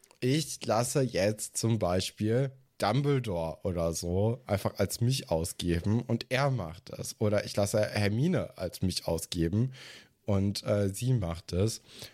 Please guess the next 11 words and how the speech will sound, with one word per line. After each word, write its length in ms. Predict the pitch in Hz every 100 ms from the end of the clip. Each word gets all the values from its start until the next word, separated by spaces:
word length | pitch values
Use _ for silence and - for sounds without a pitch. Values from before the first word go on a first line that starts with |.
| _
Oder 640 | - 123 120 117 113 113 - _ _ -
ich 160 | 110
gucke, 360 | - 117 - 120
ob 140 | 113
ich 200 | 107 -
irgendwie", 580 | 117 113 - 113 107 113 113 _ _ _
ist 120 | -
natürlich 300 | 92 - 101
jetzt 220 | 98 - 92
re-, 200 | 95 107 82 _ - -
unwahrscheinlich, 1040 | 123 135 156 131 - 123 135 143 143 135